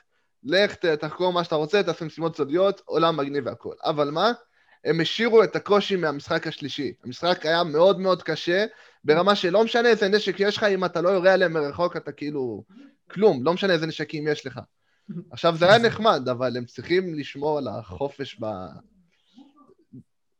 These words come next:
ארקיידיות של המשחק. הם איבדו קצת ארקיידיות על זה, בגלל זה לדעתי ארבע טיפה נכשל, אבל אם הם מצפים לחמש בעתיד, ואני מקווה שכן, שישמרו על הארקיידיות, שיזכרו מה היה באחד ושתיים.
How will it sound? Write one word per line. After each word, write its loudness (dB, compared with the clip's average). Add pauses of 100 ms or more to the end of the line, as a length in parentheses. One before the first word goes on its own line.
(120)
ארקיידיות 4
של -8
המשחק. -6 (420)
הם -4
איבדו 2
קצת -6
ארקיידיות 0
על -2
זה, -4
בגלל -2
זה 2
לדעתי -2
ארבע 2
טיפה 0 (380)
נכשל, -2 (920)
אבל 0 (120)
אם 6
הם 4
מצפים 0
לחמש -4
בעתיד, 0 (340)
ואני -6
מקווה -10
שכן, -4 (520)
שישמרו 0
על 4
הארקיידיות, -6
שיזכרו -2
מה 2
היה 4
באחד -2
ושתיים. -16